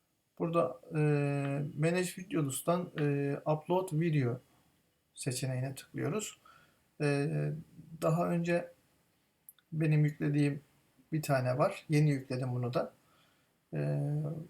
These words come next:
yüklediğimiz zaman böyle görünecek yani. Buraya, e, videomuzu yüklüyoruz. Upload videoya tıkladığım zaman buradan Upload Video seçeneği geliyor. Buradan bu seçeneğe tıklayıp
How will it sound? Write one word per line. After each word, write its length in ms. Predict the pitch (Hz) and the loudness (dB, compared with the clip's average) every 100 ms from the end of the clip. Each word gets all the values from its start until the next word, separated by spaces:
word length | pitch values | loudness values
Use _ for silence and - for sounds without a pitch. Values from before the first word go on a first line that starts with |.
| - - | -16 -12
yüklediğimiz 540 | 170 175 170 180 165 | -6 -2 0 0 2
zaman 300 | 165 196 180 | 2 0 2
böyle 200 | 165 139 | 4 4
görünecek 580 | 127 131 135 135 123 - | 0 -4 -4 -4 -6 -2
yani. 220 | 123 127 143 147 _ _ _ _ _ _ _ _ _ _ _ _ | -2 -2 -6 -10 _ _ _ _ _ _ _ _ _ _ _ _
Buraya, 520 | 208 180 160 190 - - - 156 | -2 2 6 4 2 -4 -4 0
e, 40 | 151 151 156 151 151 - _ | 0 0 -2 -2 -6 -10 _
videomuzu 560 | 208 175 147 147 160 208 | -6 -2 0 0 -2 -6
yüklüyoruz. 840 | 190 185 185 156 131 175 214 - - _ _ _ _ _ _ _ _ _ _ _ _ _ - | -4 -4 -4 -2 0 -2 -4 -12 -20 _ _ _ _ _ _ _ _ _ _ _ _ _ -2
Upload 460 | 160 160 180 180 180 | -2 0 -2 -2 -2
videoya 260 | 170 170 | 0 0
tıkladığım 420 | 170 - 170 175 | -2 -2 0 2
zaman 260 | 151 147 170 | 4 2 2
buradan 240 | 160 165 | 2 2
Upload 380 | 165 160 165 160 | 2 2 -2 0
Video 360 | 160 151 151 - - | -2 2 0 -2 -8
seçeneği 500 | - 147 156 139 123 | -4 -2 0 0 -2
geliyor. 360 | 123 135 147 | -4 -4 -4
Buradan 280 | 160 156 156 | 0 2 2
bu 40 | |
seçeneğe 480 | 156 151 - 156 139 | 0 -4 -2 0 0
tıklayıp 540 | - - 151 175 - | -4 -6 0 0 -2